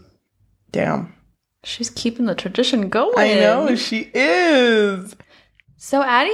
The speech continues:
Speaker 2: is hopeful also that Zayd will find her.
Speaker 1: Yeah.
Speaker 2: But they, they know. They know that he's looking.
Speaker 1: Mm-hmm.
Speaker 2: So they're trying to keep her hidden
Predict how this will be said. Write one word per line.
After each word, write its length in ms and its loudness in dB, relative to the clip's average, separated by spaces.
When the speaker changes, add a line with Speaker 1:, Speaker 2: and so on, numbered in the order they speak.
Speaker 2:
is 280 0
hopeful 760 -2
also 360 -2
that 200 -4
Zayd 300 -8
will 140 -10
find 400 -10
her. 360 -16
Speaker 1:
Yeah. 380 0
Speaker 2:
But 640 0
they, 600 -4
they 160 2
know. 380 -6
They 140 2
know 200 0
that 200 0
he's 220 -6
looking. 560 -10
Speaker 1:
Mm-hmm. 200 2
Speaker 2:
So 120 6
they're 180 2
trying 260 -4
to 200 0
keep 340 -10
her 400 0
hidden 640 -2